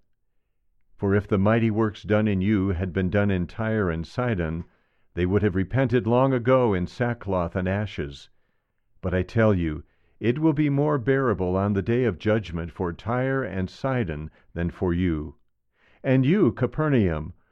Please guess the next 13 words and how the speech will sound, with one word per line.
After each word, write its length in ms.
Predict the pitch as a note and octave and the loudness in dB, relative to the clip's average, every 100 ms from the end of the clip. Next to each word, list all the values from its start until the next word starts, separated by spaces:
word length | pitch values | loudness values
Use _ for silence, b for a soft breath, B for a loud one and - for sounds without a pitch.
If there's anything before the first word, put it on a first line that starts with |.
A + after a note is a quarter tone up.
| _ - | _ -2
will 160 | F2 | 0
you 300 | E2 G2 A2 | 2 2 2
be 140 | A2+ A#2 | 2 0
exalted 680 | G#2 F#2 G2+ A2 A2+ C3 | 0 2 4 4 0 -4
to 140 | A#2 G2 | -2 0
heaven? 480 | G2+ G2+ A#2 C#3+ - _ _ _ _ _ _ | 0 0 0 -2 -10 _ _ _ _ _ _
You 160 | G2 A2 | 0 2
will 140 | A2 | 4
be 140 | G#2 | 2
brought 420 | G#2 A2+ B2 A2 G2 | 2 4 2 0 0
down 400 | A#2+ C#3 B2+ A2 | 2 2 2 2
to 180 | A#2+ G#2+ | 2 2
Hades. 640 | A2 B2+ A#2 D2 C#2+ | 2 2 0 -2 -8